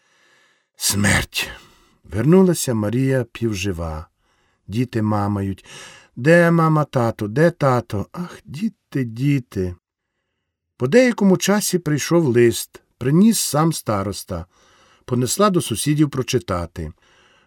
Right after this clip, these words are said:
Малий школяр Марко відчинив і поволі читає. "Дорогая і любезная жона, во первых строках моєго письма спішу усвідомить, що я, слава Богу, жив і здоровий, чого тобі від Господа Бога желаю.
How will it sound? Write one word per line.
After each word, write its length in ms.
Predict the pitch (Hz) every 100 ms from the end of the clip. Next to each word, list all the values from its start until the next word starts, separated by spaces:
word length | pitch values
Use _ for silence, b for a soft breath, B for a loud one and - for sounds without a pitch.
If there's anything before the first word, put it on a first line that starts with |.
| -
Малий 240 | 139 208
школяр 480 | 208 - 165 170 143
Марко 640 | 123 117 - 165 185 175 175
відчинив 640 | 117 113 - 107 143 180 -
і 80 | 123
поволі 440 | 95 92 127 127
читає. 760 | - - - 76 78 76 73 - _ _ _ _ _ _
"Дорогая 880 | 107 120 104 90 160 202 196 185 185 -
і 140 | 123
любезная 720 | 107 90 117 156 139 143 139
жона, 580 | 110 117 92 90 85 82 b b b b b _
во 140 | 113
первых 360 | 127 160 185 208
строках 500 | - 165 160 180 160
моєго 500 | 147 143 147 143 156
письма 640 | - 117 - 135 175 190 180
спішу 580 | - - 120 - 185 190
усвідомить, 960 | 135 - 127 117 113 117 165 185 - b b b b b -
що 220 | - 123
я, 160 | 190
слава 340 | 196 185 175 165
Богу, 280 | 151 170 151
жив 280 | 131 180
і 100 | 175
здоровий, 580 | 156 131 131 151 170 151
чого 240 | - 139 151
тобі 320 | 139 127 147
від 140 | 147
Господа 520 | 117 147 - 127 120
Бога 300 | 110 135 135
желаю. 680 | 123 117 107 90 82 78 73